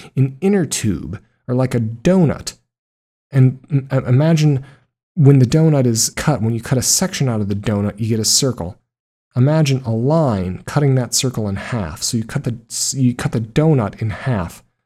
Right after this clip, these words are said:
by going around in a circle. Then you cut the donut in half by slicing it. So you have a above the equator and below the equator. And the kind of outside bit of that, the outside quarter of that, still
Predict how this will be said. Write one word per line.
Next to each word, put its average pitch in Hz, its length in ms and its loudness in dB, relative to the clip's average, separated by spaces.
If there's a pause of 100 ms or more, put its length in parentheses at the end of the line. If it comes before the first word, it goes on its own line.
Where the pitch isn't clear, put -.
(220)
by 117 180 -2
going 113 440 -2
around 104 560 -2
in 92 80 -4
a 92 60 -6
circle. 165 580 -4 (720)
Then 151 160 6
you 165 80 8
cut 131 200 -2
the 123 80 0
donut 113 380 -2
in 107 100 -2
half 110 420 -4
by 101 220 -4
slicing 123 920 0
it. 92 140 -6
So 113 120 -4
you 110 80 -2
have 104 160 -4
a 104 100 -4 (360)
above 127 420 0
the 139 100 2
equator 127 440 0
and 110 100 -2
below 110 260 0
the 107 120 -2
equator. - 520 -10 (320)
And 131 180 4
the 117 220 -4 (140)
kind 139 320 0
of 113 240 -4
outside 139 880 0
bit 156 240 -2
of 113 160 -4
that, 95 300 -4
the 117 140 -4
outside 143 600 -2
quarter 139 640 0
of 104 180 -6
that, 107 300 -6
still 135 800 0